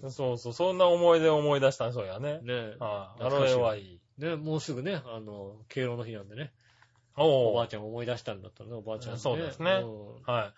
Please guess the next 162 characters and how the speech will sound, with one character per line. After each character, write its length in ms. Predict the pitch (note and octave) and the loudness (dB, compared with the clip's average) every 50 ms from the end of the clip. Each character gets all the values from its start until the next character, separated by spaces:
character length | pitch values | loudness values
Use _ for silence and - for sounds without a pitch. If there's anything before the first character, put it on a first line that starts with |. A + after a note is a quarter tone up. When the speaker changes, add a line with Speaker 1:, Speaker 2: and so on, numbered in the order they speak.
| - - - - - | -20 -20 -20 -8 -2
Speaker 2:
お 120 | E3 F#3+ | 2 6
ば 120 | A3+ C4+ B3+ | 8 8 8
あ 60 | A#3 | 8
ち 100 | - G#3+ | 6 4
ゃ 60 | F#3 | 4
ん 100 | E3+ E3 | 4 4
を 60 | D#3 | 4
思 140 | D3+ D#3+ E3 | 4 4 4
い 20 | E3+ | 4
出 80 | D#3+ | 2
し 60 | D3+ - | 0 -2
た 80 | D3 | -2
け 80 | B2 B2+ | -2 2
ど、 160 | C3 C#3 C3 | 4 6 6
お 60 | C#3+ E3+ | 8 8
ば 100 | A3 A3 | 6 6
あ 40 | A3 | 6
ち 80 | - F3 | 4 2
ゃ 40 | D#3+ | 2
ん 60 | E3 | 4
は 140 | F#3+ F3 C3+ | 6 6 6
思 180 | C3 C3+ C#3+ | 6 6 4
い 40 | C#3+ | 4
出 80 | C#3 C#3+ | 4 2
し 40 | - | 0
て 60 | C3+ | 0
く 100 | - B2+ | -6 -4
れ 60 | A#2+ | -2
な 80 | B2 B2 | -2 -2
い 60 | A2 | -2
か 60 | G2+ | -4
ら 60 | F#2 | -6
ね。 60 | F#2 - | -4 -2
Speaker 1:
そ 60 | B3 | 2
れ 80 | C4+ | 2
は 160 | C4+ B3+ B3 A#3 | 2 2 4 4
じ 80 | B3+ A3+ | 4 4
ゃ 40 | |
あ 20 | G3+ | 4
も 180 | F3+ G3 F#3+ | 4 4 4
う 20 | E3 | 4
お 20 | D#3+ | 6
ば 80 | G3+ A3+ | 4 4
あ 20 | |
ち 40 | G3+ | 4
ゃ 40 | E3 | 4
ん 40 | |
ボ 100 | D#3 G#3 | 4 6
ケ 80 | A3+ A3+ | 6 8
ち 60 | F#3 | 6
ゃ 40 | F3 | 6
っ 20 | |
て 80 | E3 D3+ | 4 4
か 80 | C3 C3 | 2 2
ら 60 | A#2+ | 2
ね。 80 | A#2+ | 2
Speaker 2:
<laughs> 1300 | A2+ - - - - - - - - - - - - - - _ _ _ _ - - _ _ _ _ _ - - | 2 0 -2 -4 -8 -10 -8 -8 -10 -10 -12 -14 -16 -18 -20 _ _ _ _ -20 -20 _ _ _ _ _ -6 -2
Speaker 1:
お 100 | G3+ A#3+ | 0 4
ば 120 | C#4+ C#4+ | 6 6
あ 60 | C#4+ A3+ | 6 6
ち 80 | - | 4
ゃ 60 | B3+ A#3+ | 4 2
ん、 20 | |
Speaker 2:
え 40 | A#3+ | 2
え。 20 | G#3 G#3 | 0 2
Speaker 1:
お 60 | B3+ | 6
ば 100 | D#4 D#4+ | 6 6
あ 60 | D#4+ | 6
ち 60 | D#4+ | 6
ゃ 80 | D#4 D#4 | 4 2
ん 40 | C#4+ | 2
っ 20 | |
つ 80 | - - | 0 -2
っ 20 | |
て 100 | - A#3+ | 0 2
も 120 | G3 F#3 | 2 2
誰 240 | D#3 C#3 B3 D4+ D4+ | 6 8 8 10 10
だ 100 | A3+ G#3+ | 8 6
っ 20 | F#3+ | 6
て 60 | - | 6
言 80 | G#3+ F#3 | 4 4
わ 40 | F#3 | 6
れ 60 | F3+ | 6
た 60 | F#3 | 6
わ 60 | F3+ | 6
け 60 | F#3 | 6
で 60 | E3+ C#3 | 6 4
し 80 | D3+ | 4
ょ、 40 | F3 | 2
だ 40 | D3+ | 0
っ 40 | C#3+ - | 0 -4
て。 180 | - C#3 D3+ D#3 | -4 -4 -2 4
Speaker 2:
そ 240 | - G3+ G3 F3 D#3 | 6 8 8 8 8
う 20 | |
で 120 | C#3 C3 B2+ | 6 2 -2
す 80 | - | 0
ね。 260 | D#3 E3+ F#3 G3 G3 C#3+ | 4 8 8 8 8 8
Speaker 1:
う 20 | |
ん。 240 | D3 C#3+ C3+ C3 A#2+ | 4 0 -4 -6 -8
Speaker 2:
は 60 | A#2+ | -10
い。 60 | A#2+ - | -10 -6
Speaker 1:
そ 20 | - | -2
れ 80 | C3+ | 2
は 400 | C3+ C3+ C3+ C3 B2+ B2 A#2+ A2+ | 2 4 4 4 4 4 4 2
し 120 | A2+ A2+ A2+ | 2 2 0
ょ 100 | G#3+ G3+ | 0 0
う 60 | F#3+ | 0
が 100 | G3+ G3+ | -2 -2
な 120 | F3+ E3 | 0 0
い 60 | C#3 A2+ | -2 -2
で 80 | G#2+ | -4
す 160 | - - - | -10 -14 -16
よ 100 | G#2+ G#2+ | -14 -10
ね。 180 | A#2 C#3 C#3+ D3 | -6 -2 0 4
Speaker 2:
よ 140 | C#3+ D3 D3 | 4 4 4
く 160 | - C#3 B2+ | 2 -2 -10
来 100 | - - | -6 -2
て 100 | - D3 | 0 2
く 80 | B2+ C#3+ | 6 6
だ 120 | C#3+ C3 | 6 8
さ 100 | C3 D3+ | 6 4
っ 60 | C3+ | 4
た 100 | - D3 | 6 4
ぐ 80 | C3+ C#3 | 6 6
ら 100 | C#3+ C3+ | 6 4
い 40 | A#2+ | 4
の 80 | A2+ | 2
勢 300 | A2+ A#2 - - B2 A#2 | -2 -4 -2 0 0 0
い 40 | A2+ | 0
で 140 | G#2+ G#2+ G#2+ | -2 -4 -4
ね。 60 | A2 | -2
Speaker 1:
あ 180 | A2+ A2+ G#2+ G#2+ | 0 0 2 0
ー、 0 | |
Speaker 2:
あ 40 | G#2 | 0
の、 20 | |
Speaker 1:
ど 120 | - D#3 D3+ | 2 2 0
う 40 | |
も 140 | C#3+ C3+ C3+ | 2 0 2
ど 160 | B2 D3+ D#3 C#3+ | 4 6 6 6
う 20 | |
も 80 | C3 A#2+ | 4 0
な 100 | A2 G#2+ | -2 -2
ん 40 | G2+ | -2
で 40 | |
す。 0 | |
Speaker 2:
お 60 | C3 C3 | 0 2
茶 140 | - C#3+ | 2 4
出 100 | C3+ C#3 | 4 4
し 60 | C3+ - | 2 2
て 80 | C#3 | -2
く 60 | A2+ | -4
れ 60 | G#2+ G2 | -4 -6
た 80 | G2+ | -6
り 60 | G2 | -6
な 80 | F#2+ F#2 | -8 -8
ん 40 | F2+ | -12
か 80 | F2+ | -12
す 60 | - G#2 | -14 -14
る 60 | F#2+ | -12
か 80 | F#2 | -8
ら 80 | F#2+ A#2 | -6 -6
ね。 180 | C#3 D#3 D#3 | -6 -6 -8